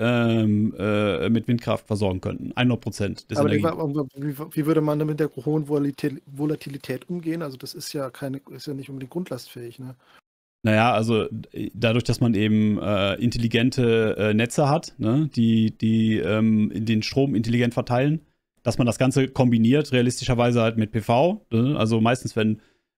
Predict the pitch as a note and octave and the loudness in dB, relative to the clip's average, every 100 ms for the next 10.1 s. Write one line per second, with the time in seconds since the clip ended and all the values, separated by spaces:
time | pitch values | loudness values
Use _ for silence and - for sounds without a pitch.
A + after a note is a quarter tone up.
0 | _ A#2 A#2 A#2 A2+ F#2+ B2+ - B2+ C#3+ | _ 2 4 4 4 2 0 2 4 4
1 | C#3 B2 C3 A#2 C#3+ C#3+ C#3 C3+ B2+ A#2+ | 2 2 2 4 2 2 0 2 0 2
2 | A2+ G#2 C3+ C3+ C3 B2+ C3+ C3+ - G#2 | 0 0 0 2 2 4 4 2 0 0
3 | A#2 A2+ A2+ A2 G#2+ - A#2 G#2+ A#2+ C3 | 2 2 2 2 0 0 0 2 2 2
4 | A#2+ A#2+ A#2 - A#2 B2 A2+ A#2 A2+ G#2+ | 0 2 0 0 0 0 2 2 2 2
5 | C#3 F#3 - _ _ _ _ B2 A#2+ A2+ | 2 0 -6 _ _ _ _ 2 4 4
6 | A2 A#2+ C3+ - - A#2+ A#2 G#2+ A#2+ B2+ | 4 2 0 -8 -6 -2 0 2 2 0
7 | - A#2 A#2 A#2 - A2 - B2 C3+ E3+ | 0 2 4 2 0 -4 0 0 2 2
8 | F#3+ - - B2 B2 A#2 - B2+ A#2 A#2 | 2 -2 -4 2 4 2 0 0 2 2
9 | B2 A#2 A2+ A2+ A2 A2 A2+ B2 D#3+ G#3 | 0 0 2 0 0 0 0 2 2 -2